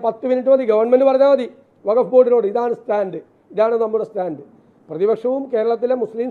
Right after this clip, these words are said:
സംഘടനകളും എല്ലാവരും, ക്രൈസ്തവ സംഘടനകളും എല്ലാവരും ഉൾപ്പെടെ പൊതു കേരള സമൂഹം ഇരിക്കുന്ന നിലപാടാണ്. ആർക്കും ഒരു പരാതിയില്ല, ഒരാൾക്കും പരാതിയില്ല. പരാതി വഖഫ് ബോർഡിന് മാത്രമാണ്, ഈ സർക്കാർ നിയമിച്ച വഖഫ് ബോർഡ്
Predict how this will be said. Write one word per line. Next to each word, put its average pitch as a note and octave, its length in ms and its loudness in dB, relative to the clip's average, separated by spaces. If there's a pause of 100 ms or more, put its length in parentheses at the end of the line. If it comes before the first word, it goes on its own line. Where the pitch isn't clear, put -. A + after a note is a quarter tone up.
സംഘടനകളും A#3+ 480 -4 (380)
എല്ലാവരും, C#4 540 2 (200)
ക്രൈസ്തവ G#3 360 -4 (120)
സംഘടനകളും G3+ 460 -10 (320)
എല്ലാവരും C#4 720 2
ഉൾപ്പെടെ B3+ 260 -2 (560)
പൊതു G#3+ 220 -2 (200)
കേരള A3+ 220 0 (640)
സമൂഹം A#3+ 280 -2
ഇരിക്കുന്ന G#3 280 -6 (220)
നിലപാടാണ്. G3 540 2 (440)
ആർക്കും C4 420 -2
ഒരു C#4+ 120 0
പരാതിയില്ല, B3 460 2 (840)
ഒരാൾക്കും C#4 520 4
പരാതിയില്ല. A#3+ 400 2 (720)
പരാതി A#3+ 420 2
വഖഫ് A3+ 280 0
ബോർഡിന് A3+ 300 0
മാത്രമാണ്, G#3 380 -6 (140)
ഈ - 20 -12 (140)
സർക്കാർ A3 380 -8
നിയമിച്ച G3+ 300 -6 (400)
വഖഫ് F#3+ 300 -6
ബോർഡ് G#3 180 0